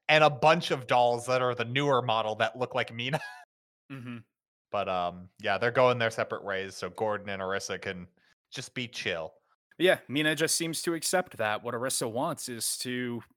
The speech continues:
Speaker 2: not go back to the lab. She doesn't care that it will have her nebulous backstory doom fall upon her.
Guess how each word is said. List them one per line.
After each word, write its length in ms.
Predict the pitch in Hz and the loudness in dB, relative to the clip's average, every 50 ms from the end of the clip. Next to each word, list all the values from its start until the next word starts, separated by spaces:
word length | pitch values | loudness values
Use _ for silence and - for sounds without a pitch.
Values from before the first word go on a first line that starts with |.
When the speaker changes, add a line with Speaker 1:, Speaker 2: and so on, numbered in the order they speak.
| _ - | _ -16
Speaker 2:
not 220 | - 95 95 95 - | -10 -8 -8 -6 -2
go 100 | 139 127 | -2 0
back 200 | 117 127 120 - | 2 2 0 0
to 80 | 156 | -2
the 80 | 127 131 | -4 -2
lab. 200 | 135 160 165 127 | 0 0 0 0
She 140 | - - 127 | -2 -6 -6
doesn't 260 | 113 120 - 143 135 | -6 -6 -6 -6 -6
care 240 | - - 147 156 151 | -4 -2 0 0 0
that 280 | 131 123 113 110 - _ - | 0 -2 -4 -4 -6 _ -8
it 160 | 127 127 - | -8 -6 -6
will 240 | 117 117 110 113 _ _ _ _ - | -6 -8 -8 -10 _ _ _ _ -10
have 300 | 120 117 117 113 117 113 | -4 -2 0 0 0 -2
her 240 | 120 120 113 107 104 - | -4 -4 -4 -4 -6 -8
nebulous 680 | 110 113 120 117 123 123 120 117 113 - - - - - _ - 113 - | -4 -4 -4 -2 -2 -4 -4 -4 -4 -2 -4 -4 -6 -8 _ -12 -4 0
backstory 720 | 120 110 123 - - - - 139 123 120 120 113 107 101 | 2 2 2 0 -2 -4 -4 -4 -4 -4 -6 -8 -8 -8
doom 400 | 101 117 107 110 107 107 101 101 92 | -6 -6 -4 -4 -4 -6 -6 -6 -8
fall 320 | - - 113 110 113 104 | -8 -6 -6 -4 -4 -4
upon 360 | 101 - 107 104 104 104 101 | -6 -6 -6 -6 -4 -4 -6
her. 260 | 92 101 101 98 101 | -6 -6 -4 -6 -6